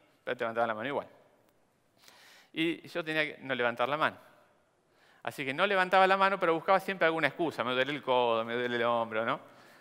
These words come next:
Y mis compañeros del secundario, hasta tercer año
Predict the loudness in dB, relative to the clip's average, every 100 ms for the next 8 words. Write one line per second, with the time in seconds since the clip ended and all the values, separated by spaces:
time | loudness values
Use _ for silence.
0 | _ _ _ _ _ _ _ _ _ _
1 | _ -18 -6 -2 0 4 2 6 6 6
2 | 4 4 4 2 -2 -4 4 6 6 4
3 | -4 -6 -2 0 4 4 4 4 6 6
4 | 2